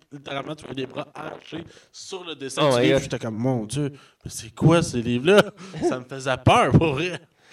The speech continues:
Speaker 1: Ça, puis écoute, j'avais cinq, six ans.
Speaker 2: Ouais, écoute, c'est, euh, c'est, c'est quelque chose. C'est, euh, le réalisateur, c'est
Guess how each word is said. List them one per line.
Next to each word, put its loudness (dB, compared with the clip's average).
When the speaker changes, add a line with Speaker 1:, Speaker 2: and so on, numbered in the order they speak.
Speaker 1:
Ça, -10
puis -14
écoute, -10
j'avais -4
cinq, -6
six -10
ans. -6
Speaker 2:
Ouais, 2
écoute, -2
c'est, 0
euh, 0
c'est, -10
c'est -16
quelque -6
chose. -6
C'est, -4
euh, 0
le 0
réalisateur, 2
c'est -6